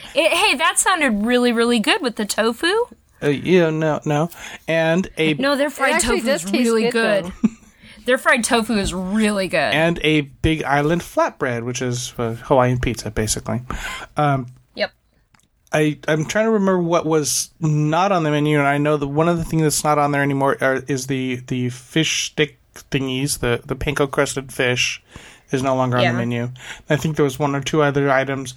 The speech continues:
Speaker 2: They've also tweaked a few items, changed some of the sides. Um, so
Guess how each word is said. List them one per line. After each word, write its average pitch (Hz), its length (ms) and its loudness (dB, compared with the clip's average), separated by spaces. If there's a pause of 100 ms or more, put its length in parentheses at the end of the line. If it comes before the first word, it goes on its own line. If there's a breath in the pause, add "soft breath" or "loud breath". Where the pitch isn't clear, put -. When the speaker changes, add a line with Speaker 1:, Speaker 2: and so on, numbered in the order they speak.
(260 loud breath)
Speaker 2:
They've 160 140 2
also 170 240 2
tweaked 151 440 0
a 156 40 4
few 156 260 4
items, 143 540 4
changed 147 300 -2
some 147 140 -2
of 135 60 -6
the 139 120 2
sides. 127 760 -2 (800 loud breath)
Um, 120 380 2
so 123 520 2